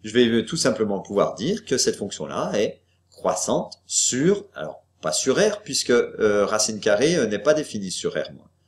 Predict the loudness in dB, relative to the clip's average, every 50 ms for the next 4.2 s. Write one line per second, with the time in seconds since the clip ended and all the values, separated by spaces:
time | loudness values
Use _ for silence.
0 | _ _ -8 -4 -4 -2 -2 -2 -2 -2 0 0 0 2 2 2 2 2 2 2
1 | 2 2 2 2 2 0 0 0 -2 -2 -4 -4 -4 -4 -6 -8 -14 _ _ _
2 | _ _ _ -10 -8 -8 -4 -2 -2 -2 0 -2 -2 -2 -2 -2 -4 -6 -10 _
3 | _ _ _ _ _ _ 2 2 2 2 -2 -8 _ _ -14 -10 -8 -8 -8 -8
4 | -12 -14 -16 _